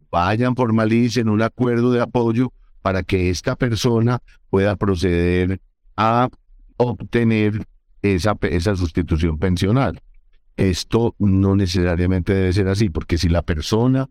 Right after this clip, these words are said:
ante el notario puede expresar, tiene la posibilidad de expresar esa voluntad y preferencias y sabe qué es lo que quiere, el notario puede, puede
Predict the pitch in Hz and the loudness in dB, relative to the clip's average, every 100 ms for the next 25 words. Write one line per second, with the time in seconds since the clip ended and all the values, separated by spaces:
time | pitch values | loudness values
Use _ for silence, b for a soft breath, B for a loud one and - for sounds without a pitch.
0 | - _ - 104 98 92 - 98 90 90 | -12 _ -6 -2 0 -2 0 0 2 2
1 | 85 104 117 90 67 65 _ _ _ _ | 0 0 0 0 -4 -6 _ _ _ _
2 | _ - 208 208 110 127 - 104 - - | _ -2 0 2 2 0 0 -2 -4 -6
3 | 92 85 78 110 98 - - _ _ _ | -4 -2 -2 0 -2 -4 -16 _ _ _
4 | _ _ _ _ - - 113 120 127 113 | _ _ _ _ -14 -2 2 2 2 0
5 | - 101 98 92 90 92 92 110 - 101 | -2 -2 0 2 2 2 2 0 -2 0
6 | 101 98 98 120 110 92 85 85 107 101 | 2 0 0 2 2 2 0 0 0 2
7 | 110 107 95 80 82 85 104 92 - 76 | 0 -2 -2 -2 0 0 0 0 -2 -2
8 | 73 - b b - - 113 92 - 110 | -4 -10 b b -14 -2 0 0 0 0
9 | 104 117 123 110 127 120 110 117 110 104 | 2 2 0 -2 -2 0 2 0 0 -2
10 | 117 113 120 107 90 85 90 82 101 - | 0 0 2 2 0 0 0 0 -2 -2
11 | 113 160 165 87 - 110 113 113 120 | -2 2 0 -2 -2 0 2 2 0